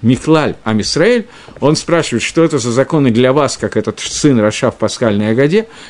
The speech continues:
как лейц, который на любой упрёк будет отвечать одинаково, он ищет способы высмеять Тору вместо того, чтобы вернуться к Торе.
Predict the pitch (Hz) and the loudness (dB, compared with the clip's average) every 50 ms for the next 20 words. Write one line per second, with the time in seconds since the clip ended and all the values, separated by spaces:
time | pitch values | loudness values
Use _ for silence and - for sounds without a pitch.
0 | - - - - 160 156 - - 175 175 208 208 185 156 - - - - 117 - | -20 -4 -2 -2 -2 -2 0 2 2 4 4 4 2 0 -2 -4 -2 -2 0 0
1 | 139 127 127 127 135 139 143 143 135 165 156 147 127 143 151 143 120 95 101 98 | 0 0 2 2 2 2 2 4 4 4 4 4 2 4 2 2 2 2 0 -2
2 | 110 110 - 113 110 123 127 120 - 143 131 120 - 123 104 123 147 190 214 208 | -2 -2 -2 -4 -4 -2 -6 -2 2 0 0 2 0 -2 0 0 0 0 0 -2
3 | - - 107 82 73 - - - - - - - 151 151 165 185 226 220 170 - | -2 -4 -6 -6 -6 -10 -14 -20 -20 -20 -4 2 4 4 6 6 6 4 2 2
4 | - 151 - - - - 147 139 117 - 113 110 117 113 135 151 - - - 117 | 0 -2 -2 -4 -4 0 0 0 2 2 0 0 2 4 4 2 2 2 0 2
5 | 113 110 104 - - 139 120 104 101 98 98 104 98 - - 123 113 110 104 - | 2 2 0 0 2 2 2 4 2 0 -2 -4 -4 -4 -2 0 0 0 -2 -4
6 | - 104 98 101 - - - - - _ 110 123 147 135 147 196 247 226 - - | -6 -4 -4 -4 -6 -8 -20 -20 -8 _ 2 2 4 4 4 4 4 2 0 -4
7 | - 117 - - 110 92 82 80 | -6 -8 -4 -4 -2 -2 -2 -4